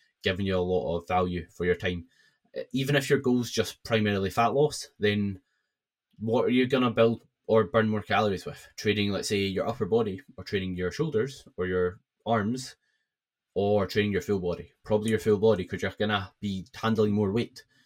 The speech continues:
You're probably gonna be burning more calories as a result of that, 'cause you're gonna be doing more strenuous movements more often,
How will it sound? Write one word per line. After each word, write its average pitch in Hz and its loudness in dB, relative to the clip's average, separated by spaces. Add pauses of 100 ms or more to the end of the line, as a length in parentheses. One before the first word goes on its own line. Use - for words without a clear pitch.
(240)
You're 95 -6
probably 110 0
gonna 110 0
be 104 -2
burning 104 0
more 104 -2
calories 98 -2
as 92 -2
a 95 -8
result 92 -2
of 82 -12
that, 87 -8
'cause 92 -10
you're 85 -8
gonna 92 -4
be 92 -4
doing 92 -2 (320)
more 107 2
strenuous 104 4
movements 107 0 (200)
more 104 2
often, 120 0